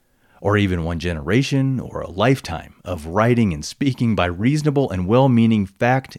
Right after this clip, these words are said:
and truth-seeking investigators. For example, journalists and historians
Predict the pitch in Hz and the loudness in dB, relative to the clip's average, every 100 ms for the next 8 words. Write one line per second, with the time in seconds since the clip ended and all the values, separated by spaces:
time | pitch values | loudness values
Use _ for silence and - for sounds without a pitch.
0 | - 98 87 - - 139 139 - _ - | -6 -4 -4 -8 -4 0 0 -2 _ -4
1 | 110 104 98 87 87 - 78 65 - - | -2 0 -2 0 -2 -4 -10 -12 -14 -20
2 | _ _ _ _ _ 104 95 95 87 80 | _ _ _ _ _ -4 -2 -2 -4 -4
3 | 78 107 90 73 78 82 78 101 - 120 | 0 2 0 -4 -10 -12 -8 -8 -4 0
4 | 120 90 - | 2 2 -4